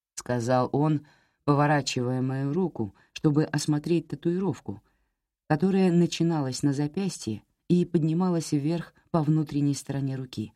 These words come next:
почти до локтя. Простой чёрный рисунок. Гитара, состоящая из рифов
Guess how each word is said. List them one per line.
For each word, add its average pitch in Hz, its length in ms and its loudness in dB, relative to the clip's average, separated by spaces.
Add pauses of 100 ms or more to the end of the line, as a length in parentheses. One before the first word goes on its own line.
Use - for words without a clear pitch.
(180)
почти - 340 -2
до 127 140 -4
локтя. - 420 -12 (760)
Простой 240 440 -2
чёрный 175 400 -2
рисунок. 107 560 -10 (500)
Гитара, 151 640 -2 (160)
состоящая 156 760 0
из 131 260 -2
рифов 147 500 -4